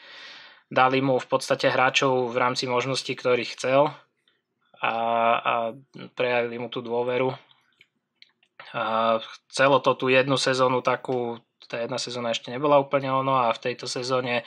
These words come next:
ešte ani začiatok tejto sezóny nebol ideálny, preto sme vypadli z Ligy majstrov,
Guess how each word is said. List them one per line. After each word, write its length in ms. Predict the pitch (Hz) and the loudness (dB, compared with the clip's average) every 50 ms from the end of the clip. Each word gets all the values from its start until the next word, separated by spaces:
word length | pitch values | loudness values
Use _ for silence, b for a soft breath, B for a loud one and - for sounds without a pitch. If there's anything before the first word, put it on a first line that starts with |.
| B B B B | B B B B
ešte 220 | - - - - | -2 -2 4 4
ani 160 | 147 139 143 | 4 4 6
začiatok 420 | 135 143 147 139 156 156 151 151 139 | 6 6 6 6 4 4 4 2 4
tejto 260 | - 147 143 143 170 | 4 2 4 4 2
sezóny 400 | 151 - 160 151 151 160 156 160 | 2 4 2 4 4 4 4 4
nebol 240 | 160 156 156 165 160 | 2 2 4 4 2
ideálny, 540 | 156 160 160 170 165 160 165 170 165 175 165 | 2 2 2 4 4 4 4 4 2 0 0
preto 260 | 131 139 127 - - | 0 -2 -2 -2 -4
sme 160 | 127 131 127 | -6 -6 -6
vypadli 360 | 123 123 120 - 135 123 127 123 | -8 -8 -2 -4 -4 -2 -2 -8
z 80 | 123 | -6
Ligy 180 | 123 123 123 123 | -8 -8 -8 -8
majstrov, 540 | 123 120 120 120 - - 143 143 143 156 - | -6 -6 -6 -6 -6 0 4 4 4 4 2